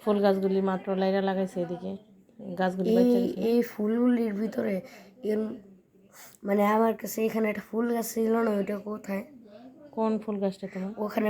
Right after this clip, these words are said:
Speaker 2: বড় একটা ফুল গাছ ছিল না?
Speaker 1: সাদা রঙের ফুল ফুটতো?
Speaker 2: হ্যাঁ, হ্যাঁ, হ্যাঁ।
Speaker 1: সেটা
Speaker 2: ওটা
Speaker 1: দেখতে চাও তুমি?
Speaker 2: হ্যাঁ, ওটা কোথায়?
Speaker 1: ওইটা আছে, এখানেই আছে।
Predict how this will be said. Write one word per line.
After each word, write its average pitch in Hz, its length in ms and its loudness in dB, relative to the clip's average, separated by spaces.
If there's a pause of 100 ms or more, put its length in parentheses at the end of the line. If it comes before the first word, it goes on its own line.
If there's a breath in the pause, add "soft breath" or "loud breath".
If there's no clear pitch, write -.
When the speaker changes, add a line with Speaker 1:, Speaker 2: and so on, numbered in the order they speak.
(120)
Speaker 2:
বড় 208 220 6
একটা 233 200 -6
ফুল 214 260 -8
গাছ 202 140 -4 (200)
ছিল 208 220 -6
না? 226 120 -4 (320)
Speaker 1:
সাদা 208 240 2
রঙের 208 300 2
ফুল 214 120 -2
ফুটতো? 196 300 -6
Speaker 2:
হ্যাঁ, 214 180 2
হ্যাঁ, 202 140 2
হ্যাঁ। 185 160 -2 (140)
Speaker 1:
সেটা 208 180 -4
Speaker 2:
ওটা 196 80 -2
Speaker 1:
দেখতে 226 220 0
চাও 220 160 -2
তুমি? 214 240 -4 (200)
Speaker 2:
হ্যাঁ, 208 240 0
ওটা 185 160 -6
কোথায়? 202 360 -10 (1040 soft breath)
Speaker 1:
ওইটা 208 220 -4
আছে, 196 200 -6
এখানেই 185 360 -2
আছে। 180 240 -8